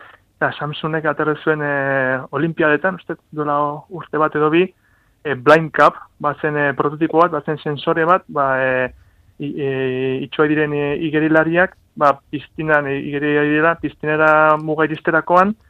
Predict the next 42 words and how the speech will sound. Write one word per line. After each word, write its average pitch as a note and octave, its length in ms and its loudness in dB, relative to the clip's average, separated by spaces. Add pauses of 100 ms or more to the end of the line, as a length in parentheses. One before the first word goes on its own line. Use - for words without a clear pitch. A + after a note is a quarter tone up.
(200)
orain D3+ 200 4
arte, D3+ 240 2
ba, D#3 240 -4
makil C#3+ 260 0
batekin C#3+ 300 2
jotzen D3+ 340 0
da, G3+ 220 2
ba, B2+ 300 -2
buelta C3+ 280 -2
emateko, C3+ 420 0
adierazteko, C#3+ 580 0 (420)
baina D3 220 2
sentsore D#3+ 420 2
honekin E3+ 320 0
burua D#3 220 2
jartzen E3 280 -4
genuena, E3+ 460 0 (380)
entrenadoreak D#3+ 800 2
bera, D3+ 280 6
eh, D3+ 280 0
smartwatcharekin, D#3 960 0
pues, D3 220 -2
eh, C#3+ 80 0
botoia D#3 440 4 (140)
sakatu, F3 500 2 (320)
eta D#3 200 2
vibrazio D3 460 2
bat, D#3 140 0 (140)
este, - 180 -12
sentitzen D3 360 -6
zuen D#3+ 160 -2
buruan. C3+ 340 2
Eta - 120 -8
orduan C#3 220 0
igerilariak, D3 420 2
ba, C#3 120 -2
zekin D3 300 -6
noiz D3 180 -2
buelta D3 240 2
eman C#3+ 160 2
piztinan, F3+ 460 -2
eta, B2+ 380 0